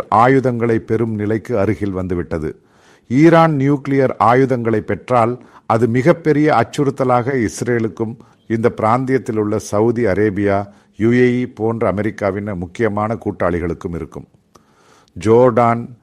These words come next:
எகிப்து போன்ற நாடுகளுக்கும் இது ஒரு பெரிய அச்சுறுத்தலாக இருக்கும்.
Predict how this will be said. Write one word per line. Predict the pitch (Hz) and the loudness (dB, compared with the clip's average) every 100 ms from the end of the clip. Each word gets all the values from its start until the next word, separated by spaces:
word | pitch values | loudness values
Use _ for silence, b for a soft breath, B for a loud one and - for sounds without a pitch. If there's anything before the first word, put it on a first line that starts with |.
| _ - | _ -4
எகிப்து | 107 135 - 131 | 0 -2 -2 -6
போன்ற | 110 117 110 | -4 -4 -4
நாடுகளுக்கும் | 95 98 110 110 104 - 101 113 - - | -4 -2 0 -2 -4 -6 -10 -10 -18 -6
இது | 113 113 | -4 0
ஒரு | 101 92 | -2 -2
பெரிய | 104 117 120 | -2 -2 -2
அச்சுறுத்தலாக | 90 - 104 95 95 87 82 | -2 -4 -8 -6 -6 -6 -6
இருக்கும். | 76 - | -12 -12